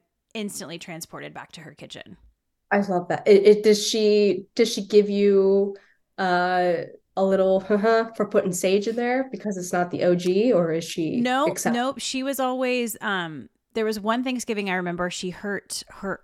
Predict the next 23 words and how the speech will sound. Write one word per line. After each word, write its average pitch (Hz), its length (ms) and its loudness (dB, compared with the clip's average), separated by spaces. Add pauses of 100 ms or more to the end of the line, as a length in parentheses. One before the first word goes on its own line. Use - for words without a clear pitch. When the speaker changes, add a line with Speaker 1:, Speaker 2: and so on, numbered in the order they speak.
Speaker 1:
I 185 80 -8
think 220 180 -6
she, - 140 -10
like, 190 160 -6
hurt, - 280 -8
sprained 247 300 -4
her 220 120 -6
ankle 156 300 -8
or 160 80 -12
something. 151 540 -12 (760)
I 202 80 -12
kinda 269 280 -10
think 170 180 -10
she - 140 -14
was 156 180 -10
faking 175 440 -12
it. 196 300 -10 (1300)
Speaker 2:
Been 196 160 6
there. 151 320 2 (760)
Speaker 1:
Like, 190 180 -4
she, - 280 -4
I'm 214 120 -6
like, 208 280 -6